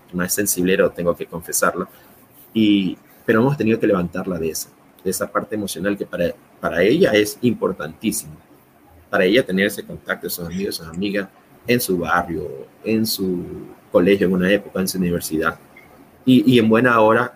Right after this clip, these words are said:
con el transcurso de los años, ella conserva verdaderos amigos y amigas de la época del colegio y tiene unas dos o tres amigas y tiene sus, así mismo sus dos o tres amigas en la academia y aquí en su barrio que, que la estiman y saben cómo ella es. Pero esa parte creo que a veces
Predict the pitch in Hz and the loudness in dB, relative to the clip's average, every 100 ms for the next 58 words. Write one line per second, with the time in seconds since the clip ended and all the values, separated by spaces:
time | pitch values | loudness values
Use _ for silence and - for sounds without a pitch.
0 | _ - 104 98 - 90 104 98 107 107 | _ -4 -2 -2 -4 -8 -6 -4 -2 0
1 | 101 101 107 - _ _ _ _ _ - | 0 -2 -4 -8 _ _ _ _ _ -2
2 | 113 104 95 95 110 120 110 - _ 92 | 0 2 0 -2 0 0 -2 -6 _ -6
3 | 87 82 92 104 92 107 143 127 92 98 | -2 -2 -2 -4 -6 -6 -6 -6 -6 -6
4 | 107 90 85 85 - 85 82 73 87 95 | -8 -10 -10 -10 -14 -14 -16 -10 -6 -4
5 | 101 90 95 95 95 - - - 98 95 | -6 -6 -6 -6 -8 -14 -20 -12 -8 -6
6 | 90 101 95 90 90 92 101 131 - 85 | -6 -4 -6 -8 -10 -8 -8 -8 -14 -12
7 | 92 101 - 85 - - - 98 101 98 | -8 -6 -8 -10 -16 -14 -10 -4 -4 -4
8 | 82 87 87 - 90 85 90 92 87 - | -6 -6 -6 -8 -10 -8 -6 -6 -8 -16
9 | - 90 87 - 82 92 104 92 85 - | -10 -4 -4 -2 -2 0 2 2 0 -4
10 | 92 90 90 82 90 92 - 87 80 - | -2 -2 -2 -2 -2 -2 -2 -2 0 2
11 | 101 87 117 127 120 92 95 98 92 92 | 2 2 0 0 0 0 2 0 -2 -8
12 | 87 85 82 78 87 - - - - _ | -8 -6 -4 0 2 2 -4 -14 -20 _
13 | - - _ _ _ 110 107 107 135 113 | -20 -20 _ _ _ 4 4 4 0 0
14 | 131 135 110 107 107 101 - 113 | 2 2 2 2 2 2 0 -4